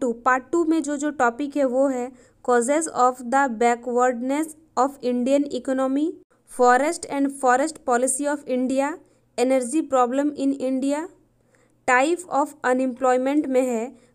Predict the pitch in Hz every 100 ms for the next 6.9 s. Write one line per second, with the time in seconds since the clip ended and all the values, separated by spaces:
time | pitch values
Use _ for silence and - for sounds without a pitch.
0 | - 254 254 285 311 311 - 247 285 -
1 | 254 254 262 240 240 240 247 294 302 -
2 | _ _ _ _ _ 247 240 254 240 311
3 | 302 294 285 277 277 247 233 233 277 277
4 | - 254 262 254 262 - 233 233 240 233
5 | 277 - - _ _ - - _ _ 233
6 | 254 320 - 269 269 226 269 - 294